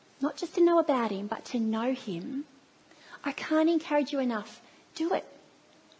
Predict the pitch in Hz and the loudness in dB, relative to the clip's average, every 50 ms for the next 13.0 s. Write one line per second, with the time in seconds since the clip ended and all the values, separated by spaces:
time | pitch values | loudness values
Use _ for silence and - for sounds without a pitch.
0 | _ _ - 269 269 277 269 247 - - - 269 240 247 269 302 302 294 - - | _ _ -4 0 2 2 2 0 -2 -4 -2 0 2 4 4 4 2 2 0 -2
1 | 262 254 247 254 254 302 294 - - - 277 277 - - 247 277 285 302 311 285 | -2 -2 0 0 0 -2 -4 -2 0 0 0 0 0 0 0 2 2 0 -2 -4
2 | - - - 269 269 277 247 226 220 220 - - - 302 320 330 277 190 - - | -6 -6 -4 -2 0 2 2 0 0 -4 -8 -8 -4 -2 0 0 0 0 -4 -8
3 | - - - - - - _ _ _ _ _ _ _ _ _ _ _ - - _ | -16 -20 -20 -20 -20 -20 _ _ _ _ _ _ _ _ _ _ _ -20 -20 _
4 | - - - 381 359 - - - 339 330 277 214 190 196 220 - - - - - | -18 -4 0 0 0 0 0 0 0 2 2 0 -2 -6 -10 -12 -16 -4 0 2
5 | 277 302 330 - - - - - 302 269 240 214 190 180 175 196 - - - - | 4 4 2 0 -4 -2 2 2 4 4 4 2 0 -2 -4 -6 -10 -14 -20 -20
6 | - _ _ _ _ _ _ _ _ _ _ _ - - _ _ - 311 330 349 | -20 _ _ _ _ _ _ _ _ _ _ _ -20 -20 _ _ 0 2 2 2
7 | 330 - - 247 226 202 185 180 190 - - - - - - - - _ _ _ | 2 2 4 4 4 4 2 0 -4 -8 -12 -14 -16 -20 -20 -20 -20 _ _ _
8 | _ _ _ _ _ _ _ _ _ - - - - 349 359 339 - - - 277 | _ _ _ _ _ _ _ _ _ -20 -8 0 2 4 4 4 2 2 2 2
9 | - - 294 247 - - 240 226 220 202 202 208 - - - 190 190 202 - - | 2 -2 -6 -6 -4 -4 -6 -4 -4 -6 -6 -8 -10 -12 -12 -12 -12 -14 -16 -20
10 | _ _ _ _ _ _ _ - - - - _ _ _ _ _ _ - - - | _ _ _ _ _ _ _ -20 -20 -20 -20 _ _ _ _ _ _ -20 -20 -20
11 | _ _ _ _ _ _ - 254 247 - 285 294 294 - 302 302 302 294 269 277 | _ _ _ _ _ _ -8 -6 -2 0 2 2 2 2 2 4 4 4 4 2
12 | 254 240 226 220 214 220 208 208 196 196 - - - 226 214 202 196 196 196 - | 2 2 2 0 0 -2 -2 -2 -4 -6 -6 -6 -6 -6 -6 -6 -8 -8 -12 -14